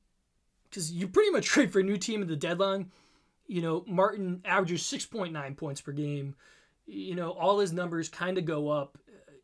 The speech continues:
You know, his three-point percentage didn't go up, but,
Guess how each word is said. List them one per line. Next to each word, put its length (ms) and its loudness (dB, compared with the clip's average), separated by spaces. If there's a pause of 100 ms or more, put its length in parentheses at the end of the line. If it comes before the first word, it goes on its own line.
(240)
You 180 -6
know, 280 -4
his 200 -4
three-point 440 -2
percentage 460 -8 (200)
didn't 300 -4
go 240 -4
up, 300 -6
but, 280 -8